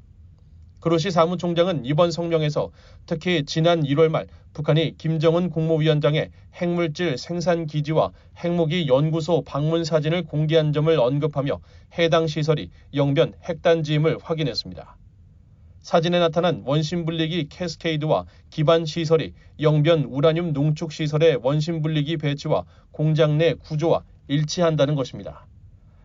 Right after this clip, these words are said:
이어 지난해 구월 북한이 강선 핵시설 내 미신고 농축 시설 사진을 공개한 점도 상기시켰습니다. 그러면서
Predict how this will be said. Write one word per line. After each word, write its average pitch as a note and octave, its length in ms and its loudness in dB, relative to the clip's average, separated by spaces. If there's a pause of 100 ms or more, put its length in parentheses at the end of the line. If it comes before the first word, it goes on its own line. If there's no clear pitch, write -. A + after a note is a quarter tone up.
(140)
이어 D3 240 4
지난해 E3 360 2
구월 E3 320 0 (240)
북한이 D#3 400 0
강선 D#3+ 580 -2
핵시설 D#3+ 540 -2
내 D#3+ 260 4
미신고 D#3+ 600 -4
농축 D3+ 420 -4
시설 E3+ 300 -2
사진을 D#3+ 400 -2 (220)
공개한 D#3+ 460 2
점도 C3+ 380 -4
상기시켰습니다. C#3+ 920 -10 (720)
그러면서 D3+ 540 2